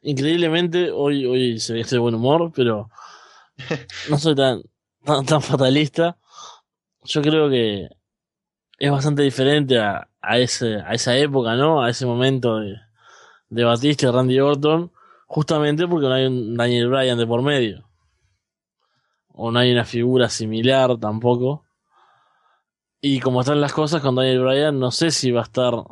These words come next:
en WrestleMania, todo parece indicar que no, pese a los, estos doctores que le dicen que está pronto, pero W W E nunca termina de darle el visto bueno y demás.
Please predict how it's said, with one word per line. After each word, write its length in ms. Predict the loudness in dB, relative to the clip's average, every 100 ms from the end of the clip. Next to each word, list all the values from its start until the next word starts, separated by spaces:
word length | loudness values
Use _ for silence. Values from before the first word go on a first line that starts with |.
| -20 _ _
en 140 | -12 -10
WrestleMania, 580 | -8 -4 0 2 2 2
todo 180 | 0
parece 300 | 0 -2 -2
indicar 420 | -2 -4 0 0 0
que 200 | 0 2
no, 360 | 2 2 -4 _ _ _ _ _ _ _ _
pese 260 | 0 2 2
a 80 |
los, 640 | 2 0 -2 -8 -10 -10 -8
estos 260 | -6 -2 0
doctores 560 | 0 2 2 4 2
que 100 | 0
le 80 | 0
dicen 200 | 0 -2
que 40 | -4
está 180 | -4
pronto, 580 | -2 2 4 2 2 0
pero 300 | -2 -10 -12 -18 _ _ _ _ _ _ _ _ _ _ -12 -6
W 320 | -2 0 0
W 320 | -2 0 0
E 20 |
nunca 160 | 0 -2
termina 400 | -2 -2 0 0
de 80 | 0
darle 520 | 0 0 -2 -6 -10 _ -20 -20 -20 _
el 160 | -2 -2
visto 240 | 0 0
bueno 540 | 2 2 2 0 0
y 60 | -2
demás. 540 | 0 0 0 -2 -10